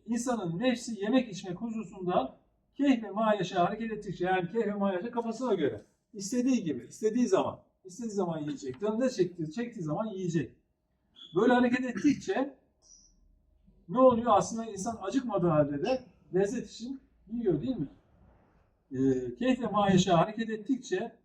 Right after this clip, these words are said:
hem şahsın maddi hayatına tıbben zarar verdiği gibi hem helal haram demeyip rast gelen şeylere, şeye saldırmak.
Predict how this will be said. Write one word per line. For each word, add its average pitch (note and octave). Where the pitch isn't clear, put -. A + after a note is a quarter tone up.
hem B3+
şahsın A3+
maddi G3
hayatına F3+
tıbben A3
zarar G#3
verdiği D#3
gibi F3
hem A#3
helal B3+
haram E3+
demeyip A#3
rast C4
gelen F#3
şeylere, F#3
şeye G3+
saldırmak. F3